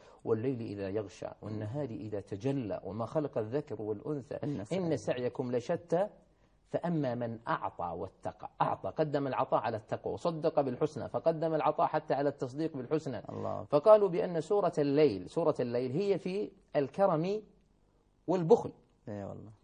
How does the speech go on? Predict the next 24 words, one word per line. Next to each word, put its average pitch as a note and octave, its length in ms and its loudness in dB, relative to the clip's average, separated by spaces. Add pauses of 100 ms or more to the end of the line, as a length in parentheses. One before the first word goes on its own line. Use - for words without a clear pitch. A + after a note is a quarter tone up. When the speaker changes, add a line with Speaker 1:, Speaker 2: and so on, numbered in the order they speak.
(240)
Speaker 1:
وهي G3 380 6
أيضا G3 240 6
كذلك F3+ 440 2
في D3+ 80 -2
الشح F3 440 0 (500)
والعطاء. D3+ 580 8
يقول E3+ 220 0
Speaker 2:
الله. D#3+ 40 0
Speaker 1:
ابن D3+ 100 0
عباس: D#3+ 400 2
"إنما A3 420 2
هي G#3+ 180 6
في D3 160 6
ذاك"، D3 240 6
وقد A#2+ 180 0
صدق A#2 540 0
رضي A#2 240 -2
الله A2+ 220 0
عنه A2 260 -4
وأرضاه، A#2 320 0 (280)
وهو D3+ 180 6
من C3+ 140 0
أعلم C#3 280 0
الناس C#3 360 -2